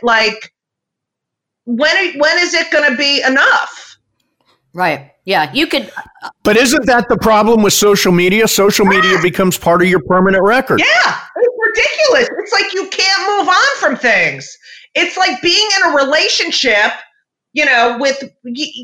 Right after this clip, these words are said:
Speaker 1: you know, my ex who remembers every fucking thing I did. Like, "Oh, well, it's three years ago you said that." You know what I mean? It's like, oh my God, haven't we moved on from that? He apologized.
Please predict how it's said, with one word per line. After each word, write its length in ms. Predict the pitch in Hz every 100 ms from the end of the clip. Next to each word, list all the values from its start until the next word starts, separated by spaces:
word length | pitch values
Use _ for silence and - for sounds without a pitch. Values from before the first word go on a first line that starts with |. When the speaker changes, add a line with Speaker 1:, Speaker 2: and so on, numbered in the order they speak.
| 233
Speaker 1:
you 100 | 302
know, 180 | 285 277
my 220 | 285 294
ex 380 | - 392 339 -
who 100 | 277 262
remembers 340 | 262 277 285 254
every 240 | 277 381
fucking 480 | 359 - 311 302 320
thing 220 | - 302 285
I 140 | 269
did. 260 | 294 349 247
Like, 120 | 240
"Oh, 220 | 320 339 330
well, 400 | 330 302 277 247
it's 120 | 247
three 260 | - 359 330
years 220 | 320 349
ago 160 | 277 269
you 140 | 247
said 240 | 247 277
that." 140 | 262 -
You 80 | 285
know 100 | 359
what 120 | 339
I 80 | 339
mean? 320 | 311 339 359 370
It's 180 | 339 -
like, 280 | 320 302 262 - _ _ _ _ _ -
oh 160 | 349 349
my 180 | 277 226
God, 360 | 302 320 320
haven't 360 | 233 269 269 311
we 140 | 311
moved 260 | 285 262 196
on 180 | 240 240
from 140 | 339
that? 180 | 320 320 - 226
He 260 | 349 349 349
apologized. 1160 | 311 311 294 330 330 233 180 143 113 - -